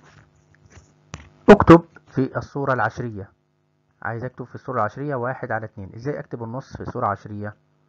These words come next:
عشان تحول اي كسر اعتيادي الى صورة عشرية، فكر الاول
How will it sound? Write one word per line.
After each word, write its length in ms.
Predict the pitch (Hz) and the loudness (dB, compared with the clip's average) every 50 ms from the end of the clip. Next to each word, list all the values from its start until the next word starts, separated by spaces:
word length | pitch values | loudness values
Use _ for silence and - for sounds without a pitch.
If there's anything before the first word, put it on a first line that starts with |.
| _ _ _ _ _ _ _ _ _ _ _ _ _ _ _ _ - | _ _ _ _ _ _ _ _ _ _ _ _ _ _ _ _ -14
عشان 240 | 98 - 131 127 | -12 -10 -10 -10
تحول 500 | - - - 185 185 151 123 113 107 107 107 - _ _ _ - | -10 -10 -8 -8 -8 -8 -10 -12 -12 -14 -18 -20 _ _ _ -12
اي 240 | 160 156 - 143 123 | -12 -12 -12 -14 -12
كسر 340 | - 139 127 - - 101 85 | -10 -10 -10 -10 -10 -10 -10
اعتيادي 600 | 80 - - 117 117 117 107 95 95 - - - _ _ _ _ _ _ _ _ _ - | -10 -10 -10 -10 -8 -8 -8 -10 -10 -14 -20 -20 _ _ _ _ _ _ _ _ _ -14
الى 120 | 127 123 120 | -10 -10 -8
صورة 220 | - - 147 139 | -8 -8 -6 -6
عشرية، 520 | 101 104 - - 127 131 120 117 120 143 - _ _ _ _ _ _ _ _ _ _ _ _ | -6 -6 -8 -12 -16 -14 -12 -12 -14 -14 -16 _ _ _ _ _ _ _ _ _ _ _ _
فكر 400 | - - 185 180 - - 160 147 | -8 -8 -8 -8 -8 -8 -6 -6
الاول 560 | 139 123 - 147 151 143 127 131 139 151 165 | -6 -6 -6 -8 -8 -6 -6 -4 -6 -6 -6